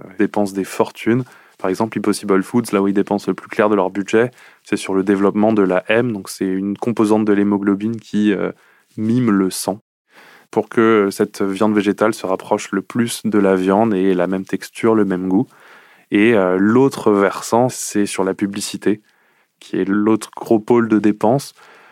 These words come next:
Il faut savoir que ces deux entreprises, que ce soit Impossible Foods ou Beyond Meat,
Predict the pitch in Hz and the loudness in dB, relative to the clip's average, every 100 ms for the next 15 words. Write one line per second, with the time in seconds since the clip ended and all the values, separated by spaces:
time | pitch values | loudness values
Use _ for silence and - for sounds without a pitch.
0 | - 120 - 113 117 135 - - 107 113 | -8 -6 -4 0 2 2 -2 -2 0 2
1 | 117 113 - 147 - 101 107 101 104 - | 0 0 -2 -2 -2 -4 0 -2 -2 -4
2 | 110 107 123 117 135 120 123 117 113 127 | -4 -2 -2 -2 0 0 0 2 2 2
3 | 143 | 0